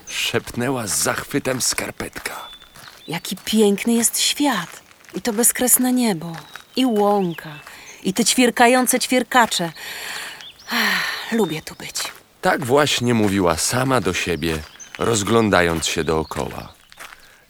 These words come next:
Speaker 1: Nagle się zatrzymała. Zdawało jej się, że ziemia zaczęła drżeć. Nie minęły dwie sekundy, a była już tego pewna.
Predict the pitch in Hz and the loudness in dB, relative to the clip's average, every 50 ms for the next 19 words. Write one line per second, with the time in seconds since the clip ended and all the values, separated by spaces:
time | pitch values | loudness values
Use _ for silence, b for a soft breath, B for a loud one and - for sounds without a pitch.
0 | B - - 73 71 71 69 - 71 80 110 131 147 151 - - - 131 104 107 | B -10 -6 -4 -4 -4 -4 -4 -6 -6 -6 -6 -8 -8 -6 -4 -2 -2 -2 -2
1 | 110 - - - 120 104 80 73 - - - - - - - - - - B B | -2 -4 -4 -2 -2 -4 -4 -6 -8 -12 -12 -16 -16 -18 -20 -20 -20 -18 B B
2 | B B B B B B B B - 98 87 80 82 76 - 123 156 175 156 110 | B B B B B B B B -6 -6 -4 -4 -2 0 0 0 2 2 2 0
3 | 92 92 92 90 - - 104 123 147 - - B B B B B B B - - | 0 0 0 -2 -2 -4 -6 -6 -8 -10 -12 B B B B B B B -6 -2
4 | 92 - 120 107 - - 139 190 214 151 87 71 78 82 76 101 101 - 127 127 | 2 2 4 4 4 4 4 4 4 2 0 0 -2 -2 -2 -2 0 2 2 2
5 | 135 - 123 113 117 113 117 175 180 127 - - - - - - B B B B | 2 2 2 2 2 2 0 0 0 0 -2 -6 -8 -8 -8 -8 B B B B
6 | B B B B B B B B - 135 151 147 147 151 165 175 170 143 107 107 | B B B B B B B B 2 4 6 6 6 6 6 4 4 4 4 4
7 | - 175 - - 113 - - 190 190 170 147 139 143 143 139 B B B B B | 2 2 2 2 0 0 2 2 4 4 4 4 2 2 2 B B B B B
8 | B B - - 98 101 98 98 160 196 180 165 160 151 123 127 151 156 - - | B B 0 0 0 2 4 4 6 6 8 6 6 6 6 4 4 4 2 0
9 | - - 127 135 117 117 113 107 95 - - - - 156 123 - - - - 64 | 0 2 2 4 6 6 4 4 4 0 0 2 2 4 2 2 -2 -6 -8 -8
10 | 60 - - | -8 -10 -12